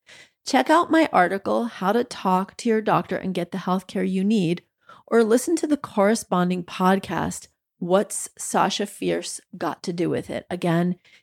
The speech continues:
these are linked up for you over at avivaram dot com forward slash medical dash myths.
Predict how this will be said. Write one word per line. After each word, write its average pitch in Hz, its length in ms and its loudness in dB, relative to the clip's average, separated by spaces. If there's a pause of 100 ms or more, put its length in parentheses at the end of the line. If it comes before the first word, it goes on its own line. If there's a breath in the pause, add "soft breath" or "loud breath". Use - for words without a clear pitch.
these 185 160 -2
are 175 100 0
linked 190 320 -2
up 220 180 2
for 220 220 2
you 220 340 2
over 180 200 4
at 156 100 2
avivaram 180 580 4
dot 180 280 2
com 180 480 2 (300 soft breath)
forward 185 340 2
slash 170 480 2
medical 196 640 0 (120)
dash 165 600 0
myths. - 640 -6